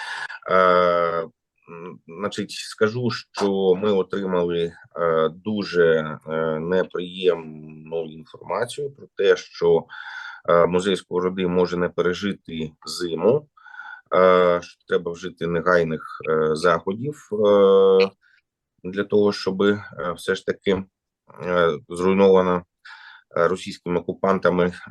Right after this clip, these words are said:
е, споруда, е, зберіглася і дочекалася відновлення. Е, я просив би, хто з колег народних депутатів хотів би,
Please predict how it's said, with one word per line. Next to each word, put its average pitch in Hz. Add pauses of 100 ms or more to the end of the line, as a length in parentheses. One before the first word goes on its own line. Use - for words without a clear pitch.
е, 82
споруда, 92 (220)
е, 80 (960)
зберіглася 87 (600)
і -
дочекалася 87 (280)
відновлення. 90 (640)
Е, 90 (520)
я 110
просив 113
би, 101
хто 104
з - (100)
колег 98
народних 90
депутатів 127
хотів 101
би, 90